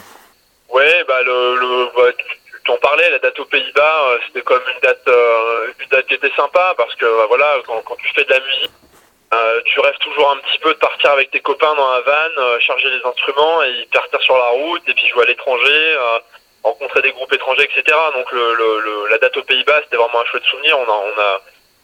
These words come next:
eu la chance de partager la scène avec des groupes, euh, des groupes internationaux vraiment sympas, avec qui on a encore des contacts aujourd'hui,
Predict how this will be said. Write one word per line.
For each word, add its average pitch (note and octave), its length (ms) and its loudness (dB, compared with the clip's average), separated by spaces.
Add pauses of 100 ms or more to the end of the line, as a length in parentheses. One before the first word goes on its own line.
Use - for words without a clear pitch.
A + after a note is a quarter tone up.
eu B2+ 60 -4
la A#2+ 80 2
chance C#3 200 -2
de C3 60 -2
partager B2 420 0
la A#2+ 180 2
scène C#3+ 160 -2
avec A#2 260 -4
des A#2+ 100 -6
groupes, A#2+ 400 -14
euh, G#2+ 540 2
des A#2 120 -12
groupes A#2 220 -6
internationaux A#2+ 560 0
vraiment B2 340 2
sympas, C#3 220 2
avec B2 180 2
qui - 140 -2
on B2+ 100 -4
a A#2 40 2
encore C3 220 2
des A#2+ 100 -4
contacts B2 360 -4
aujourd'hui, A#2+ 420 -2